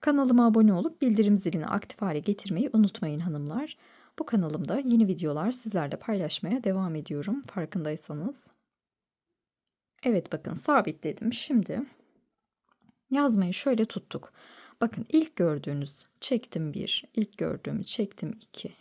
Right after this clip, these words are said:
ilk gördüğümü çektim üç. Şöyle üçünden girdim. Bu birinci sık iğnem.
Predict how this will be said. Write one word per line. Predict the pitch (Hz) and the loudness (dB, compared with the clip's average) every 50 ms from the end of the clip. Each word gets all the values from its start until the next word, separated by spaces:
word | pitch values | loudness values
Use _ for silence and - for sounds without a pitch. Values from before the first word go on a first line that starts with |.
| - - - | -20 -10 -4
ilk | - 226 220 - - | -2 -2 -2 -4 -4
gördüğümü | - 175 160 147 147 - 151 143 143 156 | -4 -4 -2 -4 -4 -6 -8 -6 -6 -8
çektim | - - - 220 226 - - - - 160 170 277 262 - _ _ _ _ _ _ _ _ _ _ _ _ _ _ - _ - | -6 -4 -4 -4 -4 -6 -10 -10 -8 -6 -6 -6 -6 -10 _ _ _ _ _ _ _ _ _ _ _ _ _ _ -18 _ -14
üç. | - - - - - - - _ _ _ _ _ _ _ _ _ _ _ _ _ _ _ _ _ _ _ _ _ _ _ _ _ - | -12 -10 -10 -12 -12 -12 -16 _ _ _ _ _ _ _ _ _ _ _ _ _ _ _ _ _ _ _ _ _ _ _ _ _ -18
Şöyle | - - - 240 208 175 - 160 160 214 226 - _ _ _ _ _ - - | -14 -8 -4 -4 -4 -4 -4 -4 -6 -6 -6 -8 _ _ _ _ _ -20 -20
üçünden | - - - - 208 185 180 170 165 160 170 | -20 -10 -4 -2 0 0 0 -2 -4 -4 -4
girdim. | 170 190 180 160 151 - 151 160 196 240 233 _ _ _ _ _ - | -4 -4 -4 -4 -6 -8 -6 -4 -4 -4 -6 _ _ _ _ _ -2
Bu | 302 277 220 | 0 2 4
birinci | 220 202 196 196 190 175 190 | 4 4 4 4 4 2 0
sık | - - - - - - | -6 -8 -8 -8 -8 -8
iğnem. | 143 143 143 147 196 | -8 -6 -4 -4 -4